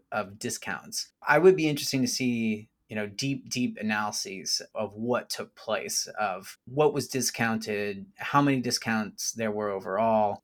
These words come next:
on what products, on h-, you know, how much was actually sold at the doorbuster and the blockbuster discounts that sort of lured shoppers in overall.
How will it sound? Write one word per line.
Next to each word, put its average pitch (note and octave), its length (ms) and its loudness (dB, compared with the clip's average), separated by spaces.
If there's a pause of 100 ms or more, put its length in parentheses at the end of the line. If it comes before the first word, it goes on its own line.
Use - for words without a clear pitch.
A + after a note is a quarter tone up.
on A2+ 180 0
what B2+ 220 2
products, G#2+ 680 2
on G#2+ 240 -2
h-, - 220 -6
you A2+ 100 -4
know, G#2+ 60 2
how B2 220 2
much C3 240 0
was A#2 140 -2
actually G#2+ 340 -2
sold A#2+ 480 0
at G2+ 320 -4
the F#2+ 400 -2 (160)
doorbuster G#2 760 0
and G2 100 -8
the G2 60 -10
blockbuster G2 880 -4
discounts F2+ 760 -6 (100)
that G#2 160 -4
sort A2 180 -4
of G2 120 -10
lured G#2 540 -2
shoppers G#2 500 0
in G#2+ 140 -2
overall. G2 640 2